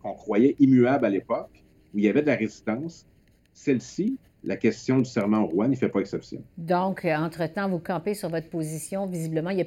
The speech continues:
Speaker 2: plus de place à la négociation. Pour terminer
Speaker 1: Ah,
Speaker 2: là-dessus.
Speaker 1: bien sûr, mais je veux dire, on souhaite convaincre les députés de la caq de se joindre à nous. Je ne devrais pas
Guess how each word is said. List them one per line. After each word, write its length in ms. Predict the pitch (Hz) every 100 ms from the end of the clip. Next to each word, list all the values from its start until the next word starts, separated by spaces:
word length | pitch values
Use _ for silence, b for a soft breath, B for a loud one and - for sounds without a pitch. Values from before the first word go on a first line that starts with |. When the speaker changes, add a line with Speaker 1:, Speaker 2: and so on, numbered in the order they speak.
| 190
Speaker 2:
plus 60 |
de 60 | 175 208
place 200 | 196 -
à 80 | 160
la 100 | 165
négociation. 800 | 165 170 165 180 151 - 156 - _ _ _
Pour 140 | 170
terminer 380 | - 175 170 170
Speaker 1:
Ah, 60 | 165
Speaker 2:
là-dessus. 280 | 139 - 143
Speaker 1:
bien 100 | - - - -
sûr, 120 | 220
mais 100 | - _ _ -
je 60 |
veux 40 | 117
dire, 160 | 156 -
on 160 | 113
souhaite 340 | 104 - 170 175
convaincre 640 | 151 139 123 170 202 -
les 120 | 110
députés 360 | 92 101 - 147
de 80 | 123
la 100 | -
caq 260 | 143 151
de 100 | 98
se 60 | 87
joindre 260 | 95 123 98
à 80 | 101
nous. 200 | 156 196 139 b b b _
Je 100 | -
ne 80 |
devrais 200 | 107 113
pas 140 | 110